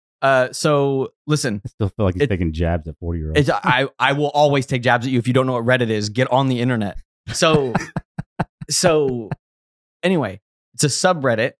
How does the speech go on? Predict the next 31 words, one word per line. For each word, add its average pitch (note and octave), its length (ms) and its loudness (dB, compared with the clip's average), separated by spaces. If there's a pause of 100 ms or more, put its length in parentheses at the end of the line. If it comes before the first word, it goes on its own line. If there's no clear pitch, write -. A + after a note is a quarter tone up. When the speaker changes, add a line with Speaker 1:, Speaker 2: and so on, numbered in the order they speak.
(120)
Speaker 1:
It B2 120 0
also C3 200 0
has C3 100 -2
a C3 40 0
user C#3 240 -2
by A#2+ 120 -2
the A#2 80 -4
same A2 280 -6
name. E2 300 -12
Okay. B2 240 0 (800)
There's B2+ 320 0 (120)
tons D#3+ 240 2
and F3+ 80 -2
tons D#3 200 0
of A2 80 -2
random C3+ 260 0
code B2 240 -2
that G#2+ 80 -4
was G2+ 220 -8 (440)
put D3 180 2
on D3+ 140 -2
there C3+ 220 -2
as G#2 120 -4
posts B2 340 -2
all B2 160 -4
through C#3 140 -4
the A#2+ 100 -4
years, F2+ 260 -12
right? A2 220 -2 (600)
They're, G#2 680 -2 (240)
uh, F#2+ 400 0